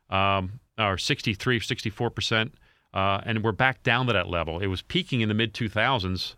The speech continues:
at almost seventy percent, and it's gone way, way down. I'm fearful,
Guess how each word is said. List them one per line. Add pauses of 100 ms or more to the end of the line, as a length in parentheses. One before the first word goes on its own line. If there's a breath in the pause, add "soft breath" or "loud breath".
at
almost
seventy
percent, (380 soft breath)
and
it's
gone
way,
way
down. (1000 soft breath)
I'm
fearful,